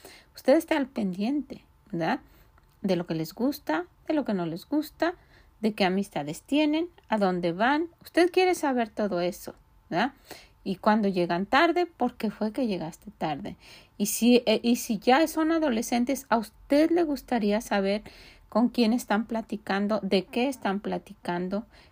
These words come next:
qué joven le gusta a su hija o qué señorita le gusta a su hijo? Usted quisiera estar enterada de todo eso, ¿verdad? Eso no se logra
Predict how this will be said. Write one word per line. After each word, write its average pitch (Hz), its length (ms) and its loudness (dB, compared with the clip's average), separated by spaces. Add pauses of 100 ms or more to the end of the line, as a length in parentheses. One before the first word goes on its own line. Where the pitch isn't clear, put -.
qué 247 160 4
joven 330 800 4 (220)
le 226 140 -2
gusta 226 420 -4
a 226 40 -6
su 196 160 -6
hija 208 380 -4
o 208 80 0
qué 208 180 -6
señorita 208 640 -4
le 226 140 -4
gusta 214 320 -10
a 214 40 -10
su - 120 -8
hijo? 208 160 -6 (360)
Usted 349 200 6
quisiera 381 360 6
estar 370 300 4
enterada 277 520 6
de 202 140 2
todo 190 360 2
eso, 208 280 0
¿verdad? 170 300 -2 (160)
Eso 262 240 2
no 269 160 2
se 262 180 -2
logra 233 400 0